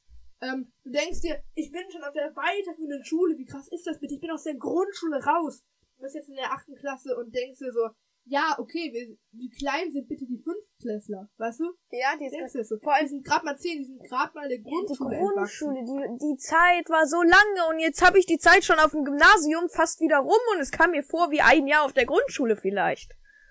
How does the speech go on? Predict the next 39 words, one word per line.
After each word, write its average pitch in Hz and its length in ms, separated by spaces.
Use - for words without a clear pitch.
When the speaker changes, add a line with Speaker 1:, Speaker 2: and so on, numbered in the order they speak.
Speaker 1:
Ja, 269 200
ja. 277 220
Und 294 300
wenn 285 240
wir 294 100
später 285 480
irgendwie 285 460
mal 233 200
den 233 120
Abiturjahrgang 226 640
haben, 220 140
werden 240 180
wir 247 100
gucken, 262 180
Alter, 247 260
diese 247 160
kleinen 277 380
Achtklässler, 233 760
wir 233 120
waren 262 140
noch 254 140
niemals 294 560
so 285 100
klein. 277 460
Und 294 120
dann 277 160
sind 233 160
wir 247 120
irgendwann 240 520
auf 226 160
der 277 100
Universität 247 720
oder 220 260
Ausbildung 226 480
oder 214 220
so 208 200
und 247 180
denken 254 260
uns, 233 240